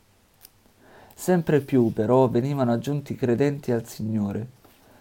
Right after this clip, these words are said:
una moltitudine di uomini e di donne, tanto che portavano gli ammalati persino nelle piazze, ponendoli su lettucci e su barelle, perché quando Pietro passava,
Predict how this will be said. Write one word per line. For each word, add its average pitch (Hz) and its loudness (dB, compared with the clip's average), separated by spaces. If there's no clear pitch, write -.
una 131 0
moltitudine 127 0
di 123 0
uomini 156 -2
e 131 0
di 123 0
donne, 107 -2
tanto 143 2
che 117 4
portavano 120 0
gli 107 -2
ammalati 123 0
persino 147 -4
nelle 117 0
piazze, 107 -8
ponendoli 123 2
su 117 -8
lettucci 131 -4
e 123 -8
su 127 -6
barelle, 107 -2
perché 127 -2
quando 143 0
Pietro 123 4
passava, 117 -4